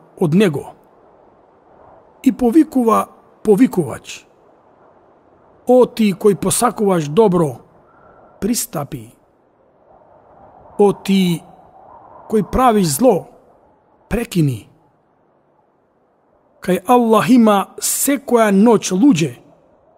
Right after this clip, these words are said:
кои ќе ги ослободи од огнот, и тоа секоја ноќ.“ Пренесува Ебу Хурейре, радијаллаху анху,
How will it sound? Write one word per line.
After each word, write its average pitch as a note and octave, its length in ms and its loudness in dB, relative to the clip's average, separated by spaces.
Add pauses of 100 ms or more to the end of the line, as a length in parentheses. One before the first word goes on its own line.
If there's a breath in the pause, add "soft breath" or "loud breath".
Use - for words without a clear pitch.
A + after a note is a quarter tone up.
(540)
кои G3+ 260 4
ќе F#3+ 180 -4
ги F3 120 2
ослободи F#3 500 2
од E3 220 -2
огнот, E3 520 0 (1000)
и D#3+ 60 -2
тоа D#3+ 500 -2 (300)
секоја G3 600 -4
ноќ.“ - 440 -4 (4000)
Пренесува A3+ 640 -2 (340)
Ебу F#3+ 200 0
Хурейре, G#3+ 460 2
радијаллаху F#3 680 0
анху, E3+ 380 0